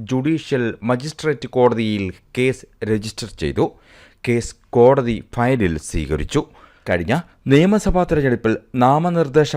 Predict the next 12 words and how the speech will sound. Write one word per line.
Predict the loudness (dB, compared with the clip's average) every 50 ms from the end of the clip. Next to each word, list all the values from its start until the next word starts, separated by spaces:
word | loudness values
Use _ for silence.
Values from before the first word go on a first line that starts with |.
| -4 -4
പത്രികയോടൊപ്പം | -6 -4 -4 -2 2 4 4 4 4 0 0 -2 0 0
നൽകിയ | -2 -2 -2 -2 -2 -2 -4
സത്യവാങ്മൂലത്തിൽ | -10 -8 -2 -2 0 0 2 0 2 2 4 2 2 2 0 -6 -6 -6 _ -10 -2 -2
വസ്തുതകൾ | -2 -2 -2 -6 -4 -4 2 2 2 2 0 -2 0 2
മറച്ചുവെച്ചതിനാണ് | 2 2 2 0 -4 -4 -4 -4 -2 -4 -4 -2 0 0 0 0 -2 -4 -4
കേസ്. | -4 -4 -4 -2 -4 -4 -4 _ _ _ _ -12 0 4
സെക്ഷൻ | 4 4 4 4 2 2 2 2 -2 _ -2 2
നൂറ്റി | 4 4 4 4 0 0 2
തൊണ്ണൂറ്റിമൂന്ന്, | 2 4 4 4 2 2 0 0 0 2 2 2 2 0 0 4 6
നാനൂറ്റി | 6 6 6 4 2 0 -2 -4 -2
പത്തൊമ്പത്, | -2 -2 -2 -2 0 2 4 4 4 2 2 -2 2 4
നാനൂറ്റി | 4 4 4 2 0 -2 -2 -2 -2